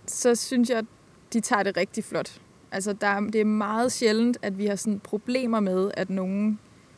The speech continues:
bare ikke vil, eller bare ikke trives i at være herude. Og det med, at man har et forløb, hvor de kommer otte gange, det hjælper jo også på,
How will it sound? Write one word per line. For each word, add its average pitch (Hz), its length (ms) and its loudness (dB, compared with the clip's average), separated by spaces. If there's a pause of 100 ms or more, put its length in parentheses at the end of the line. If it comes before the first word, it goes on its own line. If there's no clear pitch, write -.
(100)
bare 196 240 0
ikke 208 160 2
vil, 214 340 4
eller 190 240 -2
bare 196 220 2
ikke 214 120 -4
trives 254 460 -2
i 214 100 0
at 185 100 0
være 180 200 0
herude. 190 420 -2 (760)
Og 208 100 2 (300)
det 254 120 6
med, 240 140 4
at 226 80 2
man 220 120 2
har 220 140 2
et 202 80 0
forløb, 220 440 -2
hvor 214 120 0
de 208 60 -4
kommer 214 300 -2
otte 208 280 2
gange, 202 380 -2
det 226 100 -2
hjælper 233 280 2
jo 226 100 4
også 196 240 0
på, 226 320 0